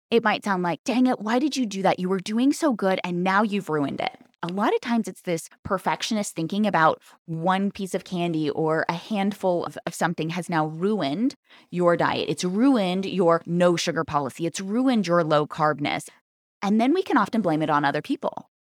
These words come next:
If Becky just wouldn't have brought these pastries into the office, like, "Damn her, doesn't she know that I'm trying to lose weight?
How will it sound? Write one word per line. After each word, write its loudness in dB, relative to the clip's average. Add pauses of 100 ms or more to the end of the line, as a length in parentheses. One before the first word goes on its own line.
(140)
If -2
Becky 4
just 0
wouldn't 2
have 0
brought 4
these -6
pastries -2
into -2
the -4
office, 0
like, -2
"Damn 0
her, 2
doesn't 0
she -2
know 4
that 0
I'm 2
trying 2
to 0
lose 2
weight? 2